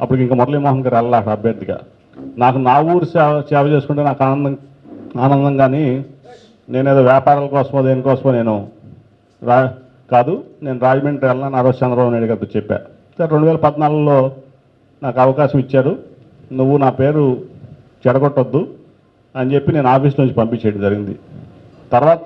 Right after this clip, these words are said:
చూస్తే, నిన్న ఈనాడు కానీ ఇవన్నీ చెప్పేది, మీరందరూ జర్నలిస్టులు కాబట్టి మీకు ఇవన్నీ చెప్ప, చూ-, ప్రతిదీ నేను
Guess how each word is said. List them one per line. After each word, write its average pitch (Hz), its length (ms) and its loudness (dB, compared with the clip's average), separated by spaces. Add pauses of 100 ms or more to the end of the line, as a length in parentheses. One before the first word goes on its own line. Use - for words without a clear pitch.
చూస్తే, 135 500 -2 (880)
నిన్న 160 200 0
ఈనాడు 160 480 2
కానీ 156 260 2
ఇవన్నీ 151 380 2
చెప్పేది, 147 500 0
మీరందరూ 139 440 0
జర్నలిస్టులు 147 520 0
కాబట్టి 143 680 -2
మీకు 123 220 -10
ఇవన్నీ 135 200 -2
చెప్ప, 135 320 0
చూ-, 123 140 0 (600)
ప్రతిదీ 190 360 2
నేను 156 160 4